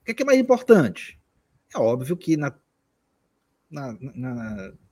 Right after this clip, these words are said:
na, na teoria, né, podemos dizer assim de novo, nessa palavra, a Libertadores é mais importante que o estadual.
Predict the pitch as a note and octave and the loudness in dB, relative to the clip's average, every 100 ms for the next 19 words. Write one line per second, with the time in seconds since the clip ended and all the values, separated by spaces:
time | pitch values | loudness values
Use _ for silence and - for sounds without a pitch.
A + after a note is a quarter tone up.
0 | _ _ _ _ - C3+ B2 D3 D3+ - | _ _ _ _ -16 -16 -10 -6 -6 8
1 | G#3 F3 F3 A3 E3 C#3 F#3+ D#3 A#2+ B2 | 10 10 8 8 6 6 -2 -2 -4 -10
2 | A#2 B2 B2 B2 - C#3 B2 A#2 F3+ B2+ | -12 -8 -6 -6 -8 -10 -8 0 2 0
3 | A2+ _ _ A2+ - - A2+ D3+ C#3+ - | -10 _ _ -18 -14 -8 -4 -2 -4 -12
4 | _ - _ - _ - G3+ A3+ G3+ F#3+ | _ -20 _ -20 _ -12 2 4 6 4
5 | C4+ F3+ E3+ G3 G3 G3+ A#3 G3+ F3+ F3+ | 4 4 4 2 0 0 -2 -2 -2 -2
6 | - A#3 - C4 F#4 D4 C#3 G#2+ | -4 -10 -8 -8 0 4 4 0